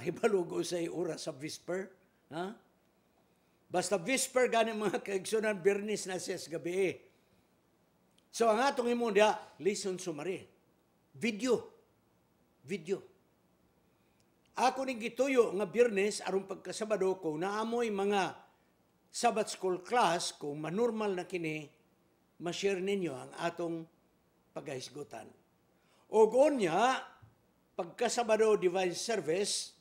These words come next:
ato na dayong sermon. Ay na mo pangutana, unsay oras, Pastor,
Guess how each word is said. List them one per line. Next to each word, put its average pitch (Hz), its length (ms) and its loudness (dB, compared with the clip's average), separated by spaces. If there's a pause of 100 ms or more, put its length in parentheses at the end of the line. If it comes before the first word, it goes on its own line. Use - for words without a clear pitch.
(580)
ato 185 240 -4
na 185 80 0
dayong 165 320 -2
sermon. 135 640 -10 (500)
Ay 285 160 0
na 311 80 0
mo 269 240 0
pangutana, 185 640 2
unsay 202 400 0 (560)
oras, 220 320 4
Pastor, 214 640 4